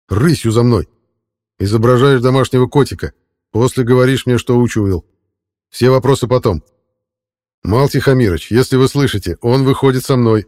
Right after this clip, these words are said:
по важному делу». Если мой человечий нос не в состоянии унюхать запах спиртного от девушки, что в состоянии в стельку, в дымину, в хлам,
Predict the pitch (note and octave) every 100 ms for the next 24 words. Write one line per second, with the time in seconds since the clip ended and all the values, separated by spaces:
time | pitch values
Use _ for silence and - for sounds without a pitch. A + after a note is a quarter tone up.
0 | _ G#2 G2 A#2 A#2+ C3 B2 G#2 F#2+ -
1 | _ _ _ _ _ _ _ _ _ -
2 | D#2+ - F2 F2+ - F#2+ F#2+ F#2+ - F#2+
3 | G2 - F2 - F2+ F#2 A2 B2+ A2 G2+
4 | F2+ E2+ E2 F#2+ E2+ - F#2 F2 G#2 F2
5 | F2 F2+ F#2 D2+ - - - _ - F2
6 | - F#2+ - G2+ G2 F#2 D#2 - - -
7 | B2 F2+ - E2 F#2 B2 A#2+ F2 D#2+ -
8 | B2+ G#2+ D2+